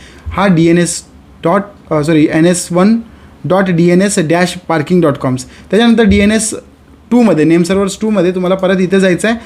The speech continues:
आणि हा जो कॉपी करायचा आहे तुम्हाला इथून, तो तुम्ही कॉपी करायचा आहे आणि त्याच्यानंतर पुन्हा एकदा येऊन पुन्हा इथं तुम्हाला एकदा पेस्ट करायचा आहे. या सर्व गोष्टी तुम्ही केलात तर तुम्हाला इथं सेव्ह करावं लागेल. आता हे जे तुम्ही सेव्ह करणार आहेत,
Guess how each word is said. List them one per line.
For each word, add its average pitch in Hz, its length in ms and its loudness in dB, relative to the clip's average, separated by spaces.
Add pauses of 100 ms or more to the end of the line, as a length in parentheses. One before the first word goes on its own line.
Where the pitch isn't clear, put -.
(200)
आणि 160 160 2
हा 170 200 0
जो 202 140 2
कॉपी 180 320 -2
करायचा 160 340 0
आहे 143 60 -4
तुम्हाला 151 200 2
इथून, 151 280 0 (520)
तो 175 60 -2
तुम्ही 175 240 0
कॉपी 160 300 -2
करायचा 175 340 0
आहे - 0 -
आणि 190 100 -2
त्याच्यानंतर 185 420 0
पुन्हा 175 360 0
एकदा 190 180 0
येऊन 160 260 2 (420)
पुन्हा 180 200 2
इथं 180 180 0
तुम्हाला 160 280 0
एकदा 147 300 -2 (360)
पेस्ट 151 240 -2
करायचा 127 320 -4
आहे. - 80 -8 (340)
या 214 100 2
सर्व 233 260 2
गोष्टी 226 260 0
तुम्ही 214 200 -2
केलात 202 300 -2
तर 202 60 -2
तुम्हाला 185 260 -2
इथं 208 200 -2 (380)
सेव्ह 175 180 2
करावं 156 260 0
लागेल. 135 220 -2 (1300)
आता 180 180 2
हे 202 180 4
जे 220 120 2
तुम्ही 226 220 0
सेव्ह 208 260 2
करणार 170 280 0
आहेत, 131 120 -2